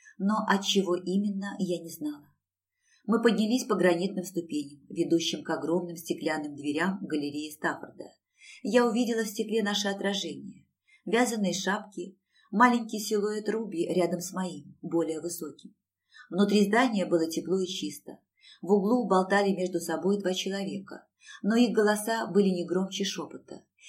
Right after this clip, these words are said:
Именно это мне и нравилось в галереях, тем, как тихо и просторно в них было. Я ненавидела беспорядок и шум. «Руби!» позвал чей-то голос с другого конца зала.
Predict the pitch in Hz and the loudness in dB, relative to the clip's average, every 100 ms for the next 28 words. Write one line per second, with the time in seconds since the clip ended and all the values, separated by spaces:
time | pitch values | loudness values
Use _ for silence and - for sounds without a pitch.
0 | - - 226 214 202 202 247 247 202 185 | -6 -2 0 2 0 0 -2 0 0 0
1 | 190 196 196 196 214 175 143 147 - 139 | -2 0 0 2 2 0 -2 -8 -6 2
2 | 175 180 160 135 - _ _ _ _ - | 2 2 -2 -10 -16 _ _ _ _ 4
3 | 175 170 - 202 - - 220 - 160 - | 4 4 -4 -4 -4 -8 -8 -6 -10 -6
4 | 170 165 151 - 175 202 165 165 - 160 | -6 -4 -4 0 0 0 -4 -10 -10 -12
5 | 160 135 151 139 - _ _ _ _ _ | -14 -16 -16 -16 -20 _ _ _ _ _
6 | - - 196 240 247 254 262 233 151 147 | -20 -2 2 4 4 2 2 0 0 0
7 | 147 - 156 156 180 160 - 151 - 147 | -2 -4 -4 -2 -4 -6 -12 -10 -10 -10
8 | - _ _ _ _ _ _ _ - 269 | -16 _ _ _ _ _ _ _ -4 -2
9 | 247 147 135 - _ _ _ - 170 156 | -2 -6 -12 -14 _ _ _ 2 4 4
10 | 156 151 156 156 139 151 208 202 - 160 | 2 2 -2 0 0 0 0 -2 -4 -2
11 | 151 151 - 160 - 185 190 151 127 - | 0 -2 -2 -4 -2 0 2 0 -2 -12